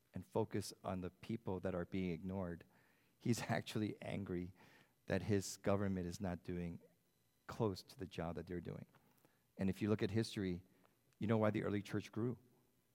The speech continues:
The Christians didn't just believe in a religion. They lived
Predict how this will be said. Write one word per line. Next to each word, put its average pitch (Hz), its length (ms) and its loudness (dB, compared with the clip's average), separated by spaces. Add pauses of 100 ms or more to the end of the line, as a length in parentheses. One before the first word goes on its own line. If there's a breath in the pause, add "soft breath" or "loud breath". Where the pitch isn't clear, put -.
(720)
The 110 60 -6
Christians - 520 -2
didn't 101 320 -2
just - 260 -4
believe 107 400 0
in 107 80 0
a 95 60 0
religion. 90 460 -4 (1200)
They 92 100 0
lived 92 600 0